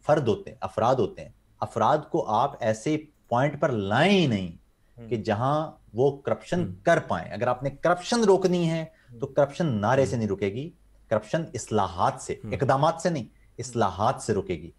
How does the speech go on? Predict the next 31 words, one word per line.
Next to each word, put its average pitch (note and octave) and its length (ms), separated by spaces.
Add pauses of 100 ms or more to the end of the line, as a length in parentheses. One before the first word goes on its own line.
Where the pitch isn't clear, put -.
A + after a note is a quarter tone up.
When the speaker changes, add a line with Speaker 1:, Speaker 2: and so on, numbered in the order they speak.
(240)
Speaker 1:
आपको G2 220
देखना G#2+ 280
होगा B2 180
करप्शन A#2+ 400
कहां A#2+ 380
कहां A#2+ 340
हो G#2 100
रही G2+ 180
है C#3 240 (240)
और C3+ 100
उस C3+ 100
करप्शन D3 340
को D#3+ 80
रोकने D3 220
के D#3+ 60
लिए E3 100
आपको D3 180
मैकेनिज्म C3+ 380
बनाना C#3 220
पड़ेगा। E3+ 260
और G3 80
ये F#3+ 120 (160)
पाँच E3 220
सात C3 260
साल C#3 180
की C3 100
कहानी A#2+ 220
नहीं F#3+ 120
है, F#3+ 80 (240)
एक D#3 180 (100)
तवील A3 840